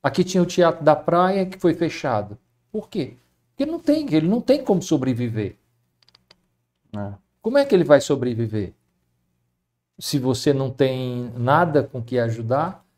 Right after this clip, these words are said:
Speaker 1: eles não têm como captar, porque você ganha. Eu tenho, é, é, é, um valor muito alto
Speaker 2: Hum.
Speaker 1: pra captar, mas eu só consigo captar um terço, entendeu?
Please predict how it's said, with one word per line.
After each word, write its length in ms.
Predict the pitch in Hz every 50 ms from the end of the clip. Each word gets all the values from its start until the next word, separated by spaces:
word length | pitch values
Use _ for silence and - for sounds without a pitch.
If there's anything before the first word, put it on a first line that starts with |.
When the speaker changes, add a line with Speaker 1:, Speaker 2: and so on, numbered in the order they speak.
| _ _ _ _
Speaker 1:
eles 200 | - 135 131 123
não 160 | 139 143 135
têm 180 | - - 147 139
como 260 | 143 - 139 131 120
captar, 720 | - - 120 117 - - _ - 139 151 175 180 - - _ _ _ _ _ _
porque 240 | - 156 160 - 208
você 280 | 196 208 196 - 277
ganha. 440 | 285 285 226 196 180 170 123 107 - - _ _ _ _ _ _ _ _ _ _
Eu 220 | - 151 196 190 190
tenho, 400 | 190 214 226 262 254 190 117 98 - _ _ _ _ _ _
é, 80 | - 117
é, 340 | 113 117 123 117 113 104 117
é, 360 | 120 110 107 104 104 101 98 - _ _ _ _ _ _ _ _ _ -
um 220 | 120 131 135 127
valor 460 | 113 135 135 127 127 147 165 190 202
muito 380 | 180 147 165 220 262 240 254 240
alto 420 | 196 170 175 196 233 240 - _ _ _ _ _ _ _ _ _ _ _ _
Speaker 2:
Hum. 80 | 117 113
Speaker 1:
pra 140 | - - 107
captar, 600 | - 220 226 - _ _ - 170 185 208 - _ _ _ _ _ _ _ _ _ _ _ _ _ _
mas 180 | - 185 190 190
eu 60 | 233
só 180 | - - 285 269
consigo 480 | 269 - 233 214 - - 233 214 180
captar 440 | - - 160 - - - - 170 190
um 120 | 214 294
terço, 640 | 285 - - 202 226 233 - - - - - - - _ _ _ _ _ _ _ _ _ _ _ _ _ _ _ _ _ _ _ _ _ _ _ _ _
entendeu? 520 | _ - 123 110 107 113 147 185 220 196